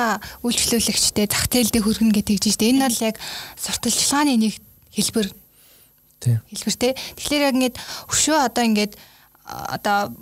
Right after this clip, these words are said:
Speaker 1: бүтээгдэхүүнээ хүмүүст таниулах, түгээх сувгаа ингэж контент бүтээж цацхаас гадна өшөө ямар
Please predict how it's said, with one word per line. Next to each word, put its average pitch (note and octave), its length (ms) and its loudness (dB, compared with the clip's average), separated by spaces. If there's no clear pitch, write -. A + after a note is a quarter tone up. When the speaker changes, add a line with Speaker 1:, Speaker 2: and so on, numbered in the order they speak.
Speaker 1:
бүтээгдэхүүнээ A3 720 -2
хүмүүст A#3+ 360 0
таниулах, A3 580 2
түгээх A3+ 340 4
сувгаа G#3 540 2
ингэж G#3 220 4
контент A#3+ 420 4
бүтээж - 540 2
цацхаас - 420 -2
гадна G3 400 0
өшөө B3 240 2
ямар A#3 480 2